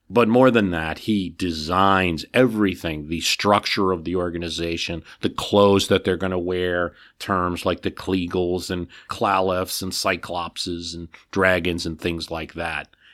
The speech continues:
and exactly how it's going to work, the combination of public and secret elements, the rituals that will make it a dangerous group. Each group would have a committee to preserve wholesomeness, but really to investigate people and decide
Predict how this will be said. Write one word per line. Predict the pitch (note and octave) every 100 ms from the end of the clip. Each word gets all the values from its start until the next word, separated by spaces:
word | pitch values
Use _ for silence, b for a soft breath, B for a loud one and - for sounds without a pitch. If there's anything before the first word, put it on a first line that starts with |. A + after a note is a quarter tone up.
| -
and | F2
exactly | F2 F2 F#2+ G#2+ - G#2+
how | F#2 F#2+
it's | F2
going | - F#2 F2
to |
work, | D#2 E2+ F#2 F2 - B B
the | -
combination | - A2+ G2+ F#2+ F#2 F#2+ G#2+ - F#2
of | E2 D#2+
public | G2+ G2 F#2 F2
and | D#2+
secret | - A2 G2+ F2+ E2+
elements, | F2+ F2+ E2+ D#2 C#2+ - - - b b
the | - F#2
rituals | F#2+ G#2 - G2+ E2 D#2 D2+ - -
that | F2 F2
will | F#2 F#2
make | F2+ F#2+ G2
it | F#2+ E2+ -
a | F#2+
dangerous | F2+ G2 G2 F#2 F2+ D#2+ -
group. | D#2+ D2 C#2 _ _ _
Each | G#2+ G2+ -
group | G2 G2+ A2 F#2 - F2+
would | F2+
have | - F#2+ F2 E2+ D#2+ - _ _
a | F2+
committee | - F#2+ E2 F2+ G2+ C2+ -
to | - G2+
preserve | F2 - F2+ D#2+
wholesomeness, | - - G2+ G2 - D2 C#2+ B1+
but | - D2
really | D#2+ F2+ D2+ D2+
to | - D#2+
investigate | D2 - E2+ - - D2+ C#2 C2+
people | - D2 - C#2
and | C#2+
decide | D2 - D2 D#2 D2